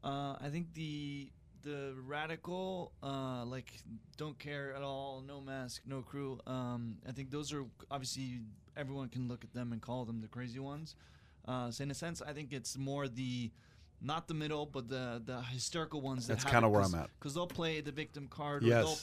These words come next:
Speaker 1: scream, scream, uh, "Wolf." So I definitely think that those
Speaker 2: And
Speaker 1: are the
Speaker 2: everybody's
Speaker 1: ones.
Speaker 2: scared nowadays,
Speaker 1: Yeah.
Speaker 2: walking on eggshells. "Did you see what this person said? Did you see what that person said?"
Speaker 1: Exactly.
Speaker 2: Yeah,
Speaker 1: What
Speaker 2: exactly.
Speaker 1: if
Speaker 2: I agree
Speaker 1: this
Speaker 2: with you.
Speaker 1: person's doing that? That's horrible
Speaker 2: Yep.
Speaker 1: because of X Y Z.
Speaker 2: I agree with you there. Okay, final thoughts. Matt, any final thoughts on your end or, uh, Tom? Anything you guys got?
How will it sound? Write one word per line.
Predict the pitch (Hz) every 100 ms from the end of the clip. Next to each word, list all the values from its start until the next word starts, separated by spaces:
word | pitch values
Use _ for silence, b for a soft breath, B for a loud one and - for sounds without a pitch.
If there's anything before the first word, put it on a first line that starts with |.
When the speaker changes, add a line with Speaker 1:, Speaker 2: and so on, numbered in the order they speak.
| -
Speaker 1:
scream, | - - 170 160 156 143
scream, | 117 - 160 156 151
uh, |
"Wolf." | 139 147 156 147 - - - - - - - - 175
So | 147
I |
definitely | 147 156 143
think | 139 131
that | 123
those | 107
Speaker 2:
And | 113
Speaker 1:
are |
the |
Speaker 2:
everybody's | 123 123 123 117
Speaker 1:
ones. | 107
Speaker 2:
scared | - 131 113
nowadays, | 110 110 107
Speaker 1:
Yeah. | 101
Speaker 2:
walking | 117 113 117
on | 110
eggshells. | 113 107 120 95
"Did | 98
you | 135
see | 135
what | 147 135
this | 123
person | - 131 131
said? | - 139
Did | 117
you | 113
see | 135
what | 123
that | 123 113
person | 120 -
said?" | 127 139
Speaker 1:
Exactly. | - 107
Speaker 2:
Yeah, | 98
Speaker 1:
What | 87
Speaker 2:
exactly. | 98 98 82
Speaker 1:
if | 113
Speaker 2:
I | 123
agree | 113 107
Speaker 1:
this |
Speaker 2:
with | 98
you. | 90
Speaker 1:
person's | 80 127
doing | 156 147
that? | 139 123
That's | 139 -
horrible | 165 160 156 127
Speaker 2:
Yep. | 151
Speaker 1:
because | 139 143
of | 131
X | 143 -
Y | 135 131
Z. | 120 117 107 101 -
Speaker 2:
I | 107 123
agree | 117 139
with | 127 -
you | 120
there. | 107 101
Okay, | 87 107 - 107
final | - 143 147
thoughts. | - 135 107 -
Matt, | 127 123
any | 113 131
final | - 135 127
thoughts | - 120 -
on | 110
your | 110 110
end | 107
or, | 104 101
uh, | 98 95
Tom? | - 107 85
Anything | 113 120 - 117
you | 110
guys | 104 95
got? | 107 87